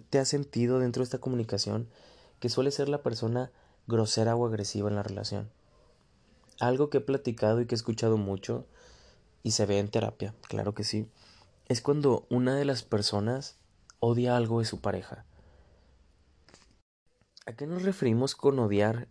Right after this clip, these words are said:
en nuestra relación? ¿Se puede odiar a alguien que amas? No hay que irnos a los extremos.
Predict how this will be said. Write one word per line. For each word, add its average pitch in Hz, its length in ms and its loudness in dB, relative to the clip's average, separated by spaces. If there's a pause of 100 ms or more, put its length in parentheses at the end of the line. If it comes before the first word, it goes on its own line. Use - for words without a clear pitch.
en 131 100 2
nuestra 123 260 0
relación? 101 540 -2
¿Se - 120 -6
puede 120 380 2
odiar 110 460 2
a 123 60 0
alguien 135 280 -2
que 110 140 0
amas? 127 540 -2 (920)
No 120 80 2
hay 131 100 2
que 151 140 0
irnos 151 240 0
a 160 80 -4
los 151 160 -2
extremos. - 720 -12